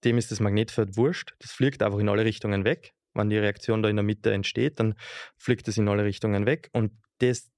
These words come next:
das, äh, man legt dann eine Decke über den Reaktor drüber und, ähm, fängt das Neutron ein und dann wird die Decke warm und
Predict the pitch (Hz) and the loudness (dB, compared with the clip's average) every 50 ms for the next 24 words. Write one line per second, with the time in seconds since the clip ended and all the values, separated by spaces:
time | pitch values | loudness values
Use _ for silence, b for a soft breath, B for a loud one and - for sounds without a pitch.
0 | _ - 123 113 - - - - - - - - - - 101 87 104 110 110 107 | _ -2 -2 -2 -2 -4 -10 -12 -12 -10 -8 -6 -4 -2 0 0 0 0 0 0
1 | 110 110 - - - - 117 104 101 - - 107 104 107 104 - 127 - - - | 0 -2 -2 -8 -6 -4 -2 -2 -2 -2 -2 -2 -2 0 0 0 -2 -2 0 0
2 | 202 - 180 180 175 175 160 165 165 160 156 151 147 156 - - 175 160 170 175 | 0 0 0 0 0 0 2 2 2 2 0 0 -2 -6 -4 -2 -2 0 2 2
3 | 185 185 226 233 - _ _ _ _ _ _ _ _ _ _ _ - - _ _ | 2 2 0 -2 -4 _ _ _ _ _ _ _ _ _ _ _ -20 -20 _ _
4 | - 127 127 127 127 127 120 107 - - - 113 110 110 110 110 110 107 104 104 | 0 2 2 2 2 2 0 -2 -4 -4 -2 0 0 2 0 0 -2 -4 -6 -8
5 | B B B B B B B B B B B _ _ - - 120 120 - - 117 | B B B B B B B B B B B _ _ -2 0 0 0 0 0 0
6 | - 110 110 107 - 104 104 107 - 110 117 135 160 170 147 123 - 120 117 113 | 2 2 0 0 0 -2 -2 0 0 0 2 2 2 0 0 0 0 0 0 0
7 | 117 113 120 104 - 98 - - 104 104 117 139 156 165 165 156 151 - - 196 | 0 -2 -2 -2 -2 0 0 0 0 0 0 0 0 0 -2 -4 -6 -8 -6 -2
8 | 120 113 107 - - | 0 0 0 -2 -6